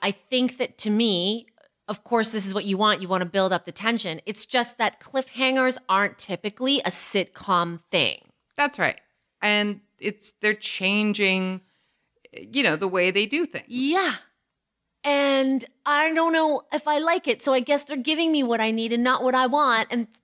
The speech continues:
Speaker 1: g-, good for you, Kenya. Once again, you're doing great at your job, but it doesn't mean that, like, it's been easy for me.
Speaker 2: Well, no. And I mean, that's kind of the point.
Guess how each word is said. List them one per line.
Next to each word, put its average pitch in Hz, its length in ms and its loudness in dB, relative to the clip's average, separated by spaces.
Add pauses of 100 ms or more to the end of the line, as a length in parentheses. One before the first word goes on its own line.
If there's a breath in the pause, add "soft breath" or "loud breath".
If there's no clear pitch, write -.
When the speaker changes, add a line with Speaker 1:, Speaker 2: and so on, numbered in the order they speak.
Speaker 1:
g-, 214 300 -8
good 285 200 2
for - 160 -2
you, 302 260 4
Kenya. 208 580 2 (260 loud breath)
Once 240 360 2
again, 277 560 2
you're 226 160 -2
doing 247 340 2
great 254 240 2
at 240 80 -2
your 247 140 2
job, 208 500 2
but 226 180 0 (360 soft breath)
it 208 100 -6
doesn't 302 340 2
mean 339 380 4
that, 254 160 0
like, 247 320 2
it's 254 220 -2
been 240 160 2
easy 226 400 0
for 175 160 -4
me. - 340 -4 (960 loud breath)
Speaker 2:
Well, 349 240 2 (100)
no. 247 380 2
And 285 140 2
I 294 80 2
mean, 285 240 2 (100)
that's 269 380 0
kind 277 260 0
of 262 120 0
the 240 80 -4
point. - 380 -2